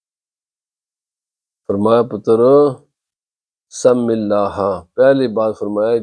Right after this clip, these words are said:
"खाना जब भी खाना बिस्मिल्लाहिर्रहमानिर्रहीम पढ़ कर खाया करो। बच्चों को बताओ कि खाना जब भी पढ़े, जब भी खाएं, अल्लाह का नाम लेकर खाएं।" ये तालीम दो बिस्मिल्लाह पढ़ने की।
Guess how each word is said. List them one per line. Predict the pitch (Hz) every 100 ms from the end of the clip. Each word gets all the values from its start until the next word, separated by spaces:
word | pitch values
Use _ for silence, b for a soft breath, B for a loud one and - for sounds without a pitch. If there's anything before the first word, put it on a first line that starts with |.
| -
"खाना | - 98 110
जब | 107 95 107
भी | 113 110
खाना | 107 113 123
बिस्मिल्लाहिर्रहमानिर्रहीम | 113 107 - 104 101 104 101 98 - 107 104 98 107 104
पढ़ | 123 104
कर | 98 101 98
खाया | 98 98 95
करो। | - 87 -
बच्चों | 120 131 - 117
को | 113
बताओ | 101 104 110 120
कि | 117 113
खाना | - 107 113
जब | 110 110 123
भी | 135
पढ़े, | 131 135 147 160 160 104
जब | 113 127
भी | 143
खाएं, | 123 131 160
अल्लाह | - 123 120 127
का | 123 123
नाम | 110 110 113 110
लेकर | 104 104 110 101
खाएं।" | - 85 - _ _
ये | 113 113
तालीम | - 123 147 190
दो | 185 180 143 135
बिस्मिल्लाह | 135 127 123 113
पढ़ने | 117 110 104
की। | - -